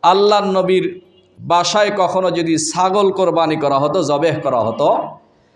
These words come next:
তো আল্লাহ নবী এই ছাগলের গুরুত্বপূর্ণ গোশত এবং অংশগুলিকে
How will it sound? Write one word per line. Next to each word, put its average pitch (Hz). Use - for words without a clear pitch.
তো 170
আল্লাহ 208
নবী 262
এই 285
ছাগলের 233
গুরুত্বপূর্ণ 262
গোশত 220
এবং 208
অংশগুলিকে 208